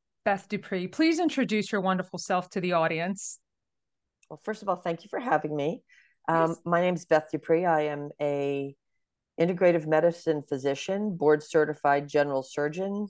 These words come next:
Speaker 2: have been practicing all aspects of general surgery and at the beginning of my career,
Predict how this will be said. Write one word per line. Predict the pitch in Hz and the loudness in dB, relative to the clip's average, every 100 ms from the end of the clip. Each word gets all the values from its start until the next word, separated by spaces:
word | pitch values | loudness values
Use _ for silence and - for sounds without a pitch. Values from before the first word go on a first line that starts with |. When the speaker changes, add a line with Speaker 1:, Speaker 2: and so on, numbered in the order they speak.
| - _ _ _ | -12 _ _ _
Speaker 2:
have | - 151 | 2 4
been | 151 151 147 | 6 2 2
practicing | 165 156 - 165 - 156 143 143 143 143 - | 2 2 2 -6 -4 -6 -4 -4 -6 -8 -2
all | 151 156 151 | 4 4 6
aspects | 147 147 - 143 - | 2 0 -4 -4 -2
of | 143 143 | -4 -2
general | 143 147 143 | -2 -2 -4
surgery | - 151 151 151 156 151 | -2 -2 0 2 2 2
and | 135 139 131 - | 0 -2 -10 -4
at | 151 151 | -6 -4
the | |
beginning | 143 143 151 | -2 2 2
of | 151 | 2
my | 151 | 0
career, | - 156 160 190 | 0 2 2 0